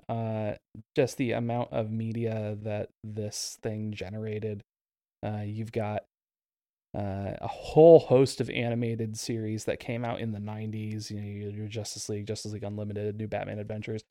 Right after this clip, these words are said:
Batman Beyond, which is also excellent, Superman the Animated Series. That whole thing has then, then eventually grew into an entire empire of D C animated shows and movies that has persisted to this day.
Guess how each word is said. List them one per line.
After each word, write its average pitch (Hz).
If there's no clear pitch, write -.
Batman 113
Beyond, 113
which 110
is 117
also 113
excellent, 104
Superman 110
the 107
Animated 104
Series. 107
That 120
whole 120
thing 113
has 117
then, 120
then 131
eventually 123
grew 113
into 117
an 107
entire 113
empire 110
of 110
D 110
C 107
animated 107
shows 107
and 104
movies 104
that 104
has 104
persisted -
to 104
this 101
day. 98